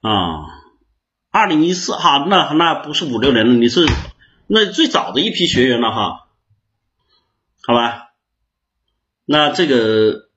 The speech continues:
我问一下，这么多年还跟着我们课程，为什么？听都听腻了，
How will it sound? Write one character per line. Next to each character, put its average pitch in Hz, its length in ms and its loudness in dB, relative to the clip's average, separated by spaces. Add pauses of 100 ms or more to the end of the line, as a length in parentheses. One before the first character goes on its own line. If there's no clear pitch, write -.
(120)
我 151 180 2
问 262 160 2
一 208 60 -2
下， 196 180 2
这 233 320 -4
么 208 140 2
多 196 160 2
年 147 540 2 (680)
还 135 220 0
跟 226 220 -2
着 220 60 2
我 143 100 4
们 117 140 2
课 156 180 0
程， 117 400 -2
为 180 200 0
什 131 120 -6
么？ 82 260 -8 (1500)
听 269 180 6
都 269 100 2
听 269 280 4
腻 330 180 6
了， 165 460 -4